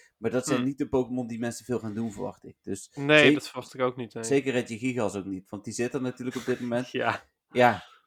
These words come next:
Speaker 1: dus, eh,
Speaker 2: Iedereen die, eh, die, die tijdens GoFest speelt, die heeft waarschijnlijk Regigigas ook, want die heeft het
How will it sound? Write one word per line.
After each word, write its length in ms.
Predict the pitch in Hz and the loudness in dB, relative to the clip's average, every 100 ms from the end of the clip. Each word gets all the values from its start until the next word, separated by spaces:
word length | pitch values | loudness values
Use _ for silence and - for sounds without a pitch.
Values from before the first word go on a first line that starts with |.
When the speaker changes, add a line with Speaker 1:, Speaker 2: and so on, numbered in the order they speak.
| - | -12
Speaker 1:
dus, 260 | 107 - - | -10 -8 2
eh, 80 | 151 | 6
Speaker 2:
Iedereen 320 | 160 170 151 | 10 10 10
die, 280 | 143 147 147 | 8 8 10
eh, 460 | 139 143 143 143 | 10 8 6 2
die, 180 | 135 139 | -4 -6
die 160 | 139 143 | -6 2
tijdens 300 | 147 135 131 | 4 4 4
GoFest 480 | 139 151 165 156 - | 4 6 6 4 2
speelt, 480 | - 143 151 147 - | 2 4 4 0 -6
die 120 | 120 | -2
heeft 240 | 123 139 | 0 0
waarschijnlijk 500 | - - 135 123 123 | -2 2 4 4 0
Regigigas 760 | - 143 131 127 131 131 131 123 | -8 -4 -4 -2 -6 -4 -4 0
ook, 340 | 127 131 - - | 0 0 -4 -10
want 160 | 117 | -8
die 100 | 117 | -4
heeft 240 | 117 120 | -4 -4
het 120 | - | -8